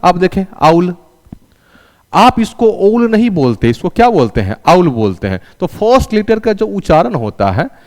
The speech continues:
वो हमारा आ ही होता है। जब आ होता है तो देखने का प्रयास करेंगे, यहाँ पर आ होता है तो इसको आ बोल सकते हैं। अच्छा, ये, ये हमारा क्या है? यू है।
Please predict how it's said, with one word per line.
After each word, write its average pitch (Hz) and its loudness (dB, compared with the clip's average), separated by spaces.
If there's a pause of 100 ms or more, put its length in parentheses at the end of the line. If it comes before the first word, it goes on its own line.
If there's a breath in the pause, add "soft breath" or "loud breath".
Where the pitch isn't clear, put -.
(160 soft breath)
वो 170 -2
हमारा 196 4
आ 165 2
ही 185 4
होता 110 0
है। 87 -6 (320 soft breath)
जब 190 0
आ 180 4
होता 170 2
है 135 -2 (220 soft breath)
तो 160 -8
देखने 185 2
का 196 2
प्रयास 180 2
करेंगे, 110 -4
यहाँ 98 -2
पर 202 -6
आ 147 2
होता 117 0
है 95 0
तो - -6 (1500 soft breath)
इसको - 0
आ 196 8
बोल 143 0
सकते 101 -6
हैं। 95 -8 (220 soft breath)
अच्छा, 226 0
ये, - -4 (120)
ये 196 0
हमारा 220 4
क्या 240 2
है? 123 2
यू 151 4
है। 98 -2